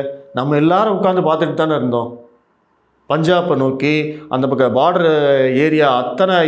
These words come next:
ஏரியாவையும் நோக்கி வந்து ட்ரோன்கள் அப்படியே அலை அலையா வந்தது இல்ல. அது எல்லாத்தையும் வந்து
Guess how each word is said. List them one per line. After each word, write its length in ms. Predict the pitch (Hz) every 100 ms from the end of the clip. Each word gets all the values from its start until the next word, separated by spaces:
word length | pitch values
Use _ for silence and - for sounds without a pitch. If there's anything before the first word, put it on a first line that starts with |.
| 151
ஏரியாவையும் 540 | 185 190 185 180 196 165
நோக்கி 240 | 160 156 190 151
வந்து 180 | 160 160 131
ட்ரோன்கள் 460 | 160 208 202 175
அப்படியே 260 | 151 170 190 139
அலை 160 | 135 185 190
அலையா 220 | 190 208 196
வந்தது 240 | 175 180 160
இல்ல. 100 | 156 151 151 - - _ _ - 120
அது 120 | 123 127
எல்லாத்தையும் 680 | 214 247 254 247 254 262 247
வந்து 200 | 214 208